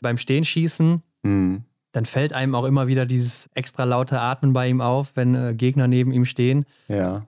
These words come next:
Speaker 1: Äh, ich glaube, er hat's auch immer gemacht, weil es wahrscheinlich, oder hat sich dann eventuell auch gedacht, so, ich muss das immer eintrainieren, dann fällt's natürlich nicht auf, wenn ich das mache.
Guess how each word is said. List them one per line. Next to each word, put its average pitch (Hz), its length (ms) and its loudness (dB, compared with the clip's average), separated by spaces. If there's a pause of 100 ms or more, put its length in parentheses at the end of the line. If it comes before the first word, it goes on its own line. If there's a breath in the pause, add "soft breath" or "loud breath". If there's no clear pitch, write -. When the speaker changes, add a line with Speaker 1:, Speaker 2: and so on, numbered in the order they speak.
(100)
Speaker 1:
Äh, 120 220 0
ich 123 80 -2
glaube, 143 220 -2
er 135 60 -2
hat's 180 120 -4
auch 147 100 -2
immer 180 220 2
gemacht, 170 400 0
weil 135 160 0
es 127 140 -4
wahrscheinlich, 131 560 -2
oder 117 240 0
hat 127 140 -4
sich 123 120 -2
dann 123 160 -2
eventuell 123 400 0
auch 123 180 0
gedacht, 120 320 -4
so, 127 300 2
ich 123 160 0
muss 123 140 0
das 117 80 -2
immer 127 220 0
eintrainieren, 139 440 0
dann 120 100 2
fällt's 120 240 -4
natürlich 113 300 -4
nicht 110 160 -4
auf, 113 220 -2
wenn 139 80 2
ich 139 60 0
das 147 140 0
mache. 147 460 -2